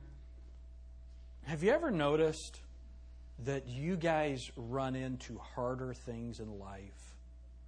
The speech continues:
than those that are not? How many of you ever noticed that? It just happens. It's just coincidence. No. The way of the transgressor is hard. That's why, you know what we need to pray for? A contrite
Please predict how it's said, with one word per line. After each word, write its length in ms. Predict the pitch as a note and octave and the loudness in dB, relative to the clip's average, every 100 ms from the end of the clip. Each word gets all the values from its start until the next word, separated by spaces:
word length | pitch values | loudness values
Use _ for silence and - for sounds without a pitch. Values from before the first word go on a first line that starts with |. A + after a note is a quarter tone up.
| - - - - - | -16 -16 -16 -16 -10
than 160 | B2 A#2 | -6 -4
those 220 | A2+ A2+ | -4 -4
that 120 | A2 | -6
are 80 | G#2 | -6
not? 420 | G2+ G#2+ G#2+ - - - - - | -6 -8 -8 -10 -16 -16 -16 -4
How 60 | C4+ | -2
many 60 | |
of 80 | C#4+ | -2
you 60 | A#3 | -2
ever 140 | G#3 | -2
noticed 420 | C3+ D#3 C3+ - | 0 0 -2 -6
that? 200 | E2+ E2+ - - - - - - - - - - - - - | -8 -10 -14 -16 -16 -16 -16 -16 -16 -16 -16 -16 -16 -16 -6
It 120 | B3 - | -4 -4
just 280 | - D4 - - - | 0 0 0 -8 -8
happens. 840 | - A3+ C4 F3+ F#3+ G3 - - | 6 8 8 6 4 0 -8 -6
It's 200 | G3 - | -6 -2
just 220 | - A#3+ - | -2 -2 2
coincidence. 1000 | - F#3+ A#3+ A#3+ F3 E3+ F3+ G3+ - - - - - - - F#3+ | 6 8 6 6 4 4 2 -2 -6 -8 -12 -18 -18 -18 -10 -2
No. 760 | F#3+ A3 C#4+ F4+ F#4+ D3+ - - - - - - - - | 2 2 2 2 2 0 -6 -14 -16 -18 -18 -18 -16 -2
The 100 | C3 | 0
way 580 | A#2 A#2 A#2+ A2+ C3+ F#3 | 0 0 0 0 -2 -2
of 140 | G#3 | -2
the 80 | A#3+ | -4
transgressor 920 | - A3+ A3+ D#3 B2 G#2+ - C3+ D3 | -4 -2 -2 -2 -2 -2 -2 -2 -2
is 120 | C#3+ | -2
hard. 420 | - G3 F#3 F#2+ - - - - - | -4 -2 -2 -4 -10 -16 -16 -12 0
That's 180 | F#3 F#3 | 2 4
why, 100 | D#3 | 4
you 140 | D#3 | 4
know 80 | F#3 | 4
what 100 | F#3+ | 2
we 80 | F3 | 0
need 60 | |
to 60 | C#3 | -2
pray 260 | - D#3 | 2 2
for? 280 | D3+ E3+ D#3+ C3 | 2 0 -2 -2
A 40 | |
contrite 800 | - - C#3 C#3 - C3+ A2+ | -6 0 2 2 -2 -2 -2